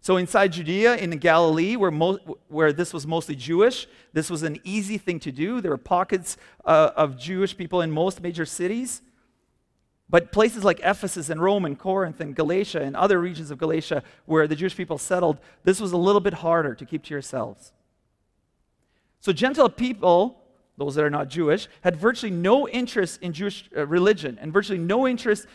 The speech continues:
in the Jews until they were introduced to the good news of Jesus. And when they were introduced to the new, uh, the good news of Jesus,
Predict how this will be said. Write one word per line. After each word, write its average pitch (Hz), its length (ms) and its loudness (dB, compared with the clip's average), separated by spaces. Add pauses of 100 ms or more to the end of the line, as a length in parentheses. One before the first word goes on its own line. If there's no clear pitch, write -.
(160)
in 190 160 -2
the 180 80 -2
Jews 185 480 -4 (400)
until 226 680 6 (260)
they 185 80 2
were 180 120 0
introduced 165 760 -4 (280)
to 139 100 -14
the 135 120 -4
good 143 320 -4
news 139 260 -8
of 120 80 -14
Jesus. 113 560 -14 (1200)
And 156 240 -4
when 233 180 2
they 254 100 2
were 247 100 0
introduced 214 440 -6
to 202 60 -12
the 180 100 -2
new, 190 300 -2 (400)
uh, 135 120 4
the 139 100 -2
good 180 200 0
news 185 200 -4
of 165 80 -4
Jesus, 139 640 -10